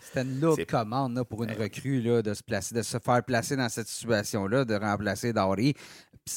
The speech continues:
Speaker 1: ça a pas été, bon, ça a pas été un succès. On l'a vu sur le deuxième but, Da-, Durzi a été arrêté de jouer. Il pensait que la pénalité avait été appelée. Donc, mais c'est correct. Je veux dire, Durzi, Durzi est dans une chaise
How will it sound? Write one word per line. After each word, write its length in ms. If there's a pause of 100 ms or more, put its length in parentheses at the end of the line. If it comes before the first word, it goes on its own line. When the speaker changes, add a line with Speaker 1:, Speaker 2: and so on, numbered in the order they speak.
(160)
Speaker 1:
ça 220
a 40
pas 160
été, 320
bon, 200
ça 120
a 40
pas 100
été 120
un 60
succès. 440
On 80
l'a 140
vu 160
sur 140
le 100
deuxième 320
but, 160
Da-, 240
Durzi 640
a 80
été 400
arrêté 460
de 40
jouer. 400 (460)
Il 60
pensait 280
que 60
la 80
pénalité 400
avait 220
été 160
appelée. 480
Donc, 260
mais 120
c'est 100
correct. 360
Je 60
veux 60
dire, 140
Durzi, 760
Durzi 320
est 60
dans 160
une 180
chaise 760